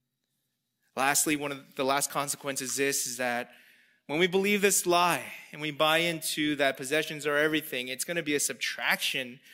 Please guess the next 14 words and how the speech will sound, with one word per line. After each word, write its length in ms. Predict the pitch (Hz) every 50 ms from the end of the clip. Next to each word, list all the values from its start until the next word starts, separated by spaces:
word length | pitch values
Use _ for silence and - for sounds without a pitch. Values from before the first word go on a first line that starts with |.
| - -
from 320 | - - 151 139 143 143 - _ -
our 320 | 127 123 131 135 135 135 131
eternal 500 | 147 143 131 - - - 143 135 135 131
treasure. 580 | 127 - - - 143 143 156 - 120 107 104 101 _ _ _ _ _ _ _ _ _ _ _ _ _ _ _ _ _ _ _ _ _ _ _ _ _ _ _ _ _ _ _ _ _ _ _ _ _ _ _ _ _ _ _ _ _ _ _ _ -
The 140 | - 143 143
one 340 | 143 160 180 214 254 262
thing 520 | 233 - - 208 208 202 151 123 117 110 113 - _ _ _ _ _ _ _ _ _ _ _ _ _ _ _ _ _ _ _ -
that 180 | 151 143 135 -
those 240 | 160 180 185 185
who 80 | - 190
are 140 | 180 165 151
covetous 1000 | - - - 160 156 175 180 - - - 196 196 - - - - - - - _ -
cannot 480 | - - - 175 185 190 202 202 202
afford 720 | 196 160 - - - - 196 190 147 123 117 120 123 123